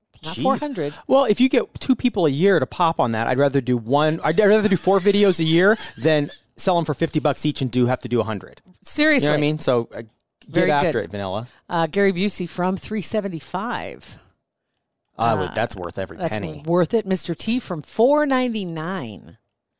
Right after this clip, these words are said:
Speaker 1: Uh, okay.
Speaker 2: Okay.
Speaker 1: And then some of the other ones on here, um, Damon John, he's from seven ninety-nine.
Speaker 2: Who's
Speaker 1: He's a
Speaker 2: that?
Speaker 1: shark.
Speaker 2: Oh, oh, got it. Okay.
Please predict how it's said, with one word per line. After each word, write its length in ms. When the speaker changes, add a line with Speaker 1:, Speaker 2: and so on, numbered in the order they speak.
Speaker 1:
Uh, 140
okay. 440
Speaker 2:
Okay. 220
Speaker 1:
And 160
then 100
some 160
of 40
the 120
other 220
ones 220
on 200
here, 500
um, 440
Damon 380
John, 420
he's 200
from 140
seven 340
ninety-nine. 460
Speaker 2:
Who's 220
Speaker 1:
He's 120
a 40
Speaker 2:
that? 80
Speaker 1:
shark. 360
Speaker 2:
Oh, 300
oh, 220
got 220
it. 140
Okay. 200